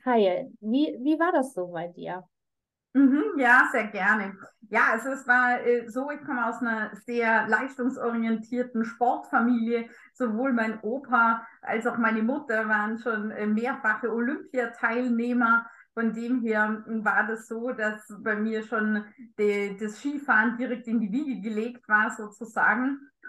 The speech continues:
Speaker 2: Und, äh, habe dann schon sehr früh angefangen,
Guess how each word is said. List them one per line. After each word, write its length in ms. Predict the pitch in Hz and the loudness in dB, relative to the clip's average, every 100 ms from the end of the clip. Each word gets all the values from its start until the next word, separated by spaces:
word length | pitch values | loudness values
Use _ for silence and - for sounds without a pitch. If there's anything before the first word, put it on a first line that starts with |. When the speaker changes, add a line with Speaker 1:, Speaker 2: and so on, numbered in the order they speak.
| - | -18
Speaker 2:
Und, 420 | - 214 214 214 | -8 -2 0 0
äh, 200 | 220 208 | -2 -2
habe 160 | 233 220 | -2 -2
dann 180 | 233 226 | -2 -2
schon 400 | 226 226 220 214 208 | -2 -2 -2 -2 -6
sehr 340 | 208 214 214 - | -6 -4 -4 -4
früh 260 | 269 302 320 | -4 -2 -2
angefangen, 1040 | - 220 240 233 - 214 214 214 220 214 | -2 -2 -2 -2 0 0 2 0 -2 -4